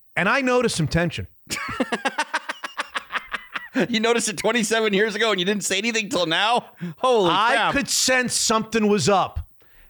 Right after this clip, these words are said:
Speaker 1: Now, I couldn't really put my finger on it back then.
Speaker 2: Yeah.
Speaker 1: But, uh, now that you say it, I go back now in my mind to
Speaker 2: Mm-hmm.
Speaker 1: that nineteen ninety-six beautiful summer night at the Gorge. And yeah,
Speaker 2: Yeah.
Speaker 1: there was something going on then between Hall and Oates.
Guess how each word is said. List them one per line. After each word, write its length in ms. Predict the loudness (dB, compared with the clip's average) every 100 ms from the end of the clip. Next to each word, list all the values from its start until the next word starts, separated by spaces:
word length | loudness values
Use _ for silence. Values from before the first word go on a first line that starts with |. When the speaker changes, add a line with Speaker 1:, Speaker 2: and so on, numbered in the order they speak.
| -2
Speaker 1:
Now, 300 | 0 2 0
I 120 | -2
couldn't 340 | 0 0 2
really 260 | 2 4 2
put 220 | 0 0
my 140 | 2 0
finger 380 | 0 0 2
on 160 | 2 2
it 120 | 0
back 280 | 0 0 0
then. 300 | -2 -2 -2
Speaker 2:
Yeah. 260 | 0 2 0 -4 -8
Speaker 1:
But, 280 | -2 -2 -2
uh, 60 | -4
now 300 | 0 0 0
that 120 | 0
you 100 | 0
say 460 | 0 0 2 2 2
it, 240 | 0 -4 _ _ -4
I 80 | 0
go 160 | 2
back 340 | 2 2 0 0
now 240 | 2 2
in 60 | 2
my 180 | 2 2
mind 500 | 2 2 2 2 2
to 40 | 2
Speaker 2:
Mm-hmm. 80 |
Speaker 1:
that 160 | 2 0
nineteen 420 | 0 0 0 2
ninety-six 640 | 4 4 2 0 -2 -4 -4
beautiful 420 | 0 0 2 0
summer 320 | 2 2 2
night 360 | 2 2 2 -2 -14 _
at 140 | -4 -2
the 100 | 0
Gorge. 540 | 4 4 4 0 -4 -8
And 320 | -2 0 0
yeah, 480 | 0 2 2 2 0 -6 -4
Speaker 2:
Yeah. 360 | 0 2 0 -2
Speaker 1:
there 100 | 0
was 120 | 0 2
something 320 | 0 0 2
going 240 | 4 4
on 200 | 4 2
then 240 | 2 2 0
between 300 | 0 2 4
Hall 220 | 4 4
and 100 | 4
Oates. 160 | 4